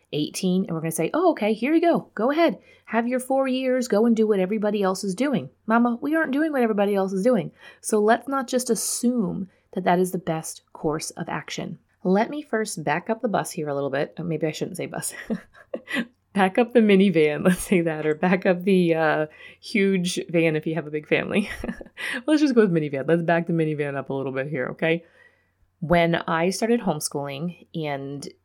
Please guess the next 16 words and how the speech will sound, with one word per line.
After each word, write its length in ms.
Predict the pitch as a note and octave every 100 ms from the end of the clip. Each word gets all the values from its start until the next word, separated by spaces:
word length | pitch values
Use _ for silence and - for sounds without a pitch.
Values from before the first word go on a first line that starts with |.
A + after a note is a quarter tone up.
| _
with 340 | C3 D#3 D#3 -
all 200 | C3+ C3+
three 200 | E3 F3+
of 60 |
my 140 | G3+ G#3
kiddos, 500 | - D#3 D3 C#3+ -
I 140 | - F3
just 420 | E3+ G3+ - -
assumed 600 | F#3+ - - E3 D3+ D#3+ -
for, 220 | - - -
honestly, 520 | D#3+ A#3 A#3 D4 D#4+ _ _
for 180 | - F3+
way 260 | E3 E3 D#3+
too 160 | -
many 180 | E3 D#3
years, 380 | D3 C#3+ - -